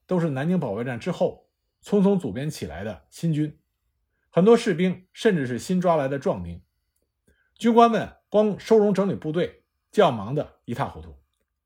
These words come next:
那么就在战事焦灼不下的时候，蒋介石突然发来了命令，要求豫东兵团的国军即刻撤围，分别向陇海、平汉铁路方向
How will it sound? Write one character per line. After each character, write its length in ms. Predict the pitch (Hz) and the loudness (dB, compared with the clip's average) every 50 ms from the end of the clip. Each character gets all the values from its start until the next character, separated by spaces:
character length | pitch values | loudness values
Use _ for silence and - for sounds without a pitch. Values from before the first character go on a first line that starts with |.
| _ _ _ - | _ _ _ -2
那 100 | 226 254 | 0 4
么 160 | 254 247 226 | 4 4 4
就 140 | 196 254 247 | 6 4 4
在 440 | 214 220 185 151 127 - - - - | 4 4 2 0 -2 -4 -8 -8 0
战 220 | - 233 214 160 147 | 2 2 2 2 0
事 420 | - - 160 131 - - _ _ _ _ _ _ _ _ _ | -6 -8 -8 -10 -10 -12 _ _ _ _ _ _ _ _ _
焦 200 | - 208 220 214 | 2 4 4 6
灼 100 | 208 208 | 6 4
不 100 | 185 208 | 2 2
下 200 | 185 233 226 180 | 0 2 2 2
的 80 | 131 107 | 2 -2
时 160 | - - 90 | -6 -12 -14
候， 300 | 85 - 80 - _ _ _ _ _ _ _ _ _ _ _ _ | -14 -16 -16 -18 _ _ _ _ _ _ _ _ _ _ _ _
蒋 120 | - 151 | -4 -2
介 120 | 156 151 135 | -2 -2 -2
石 180 | - 156 165 | -2 -4 -4
突 160 | 160 - 190 | -4 -4 -2
然 280 | 180 151 139 143 - - _ | -2 -2 -2 -4 -6 -10 _
发 140 | - 139 131 | -4 -2 -2
来 100 | 127 120 | -2 -4
了 100 | 123 127 | -6 -6
命 200 | 147 147 113 92 | -8 -8 -8 -8
令， 160 | 90 85 - _ _ _ _ _ _ _ _ _ _ _ _ | -10 -12 -14 _ _ _ _ _ _ _ _ _ _ _ _
要 160 | - 196 202 | 4 4 4
求 400 | 185 - 139 127 135 - - _ _ | 4 2 0 -2 -2 -4 -8 _ _
豫 160 | - 190 185 | -4 -2 -2
东 160 | 147 160 160 | -2 -2 -2
兵 160 | 147 165 165 | -4 -4 -4
团 160 | 151 113 113 123 | -6 -6 -8 -10
的 80 | 120 | -10
国 180 | - 95 104 113 | -10 -10 -10 -6
军 280 | 117 131 139 131 - _ _ _ _ _ _ _ - | -4 -4 -6 -6 -8 _ _ _ _ _ _ _ -6
即 180 | - 233 190 - | -2 0 0 0
刻 100 | 135 110 | 0 -4
撤 160 | - 139 113 | -4 -4 -6
围， 300 | 92 76 71 85 - _ _ _ _ _ _ _ _ _ _ - | -6 -8 -14 -18 -20 _ _ _ _ _ _ _ _ _ _ 0
分 160 | - 233 214 | 2 2 4
别 100 | 185 175 | 4 2
向 380 | 156 - 180 127 98 - - _ - | 2 2 0 -2 -2 -8 -14 _ -4
陇 160 | 131 180 170 | -2 -2 -2
海、 260 | 131 104 80 67 - _ _ | -2 -4 -8 -10 -16 _ _
平 140 | - 156 170 | -8 -4 -2
汉 160 | 165 160 - | -2 -2 -4
铁 100 | - 101 | -6 -10
路 120 | 85 92 92 | -12 -12 -10
方 180 | 123 123 120 | -10 -8 -6
向 240 | 120 120 87 - | -6 -8 -8 -10